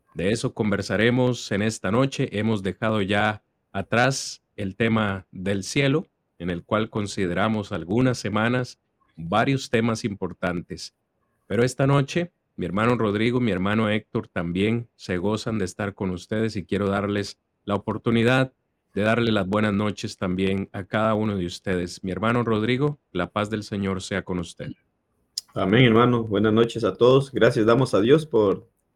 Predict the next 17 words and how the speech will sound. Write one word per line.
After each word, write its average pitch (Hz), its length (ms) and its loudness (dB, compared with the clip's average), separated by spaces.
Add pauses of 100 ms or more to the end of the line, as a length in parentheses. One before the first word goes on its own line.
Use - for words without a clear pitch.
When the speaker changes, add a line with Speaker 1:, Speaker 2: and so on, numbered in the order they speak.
(240)
Speaker 2:
esta 107 220 4
oportunidad 120 500 2
más 135 320 2 (160)
que 101 140 0
nos 92 240 0
da, 135 260 0 (100)
en 92 140 -6
donde 92 220 0
podamos 101 760 0
conocer 110 500 2
más 117 160 4
de 131 80 0
la 110 80 4
voluntad 95 340 0
de 110 60 4
nuestro 110 240 -2
Dios. 117 380 0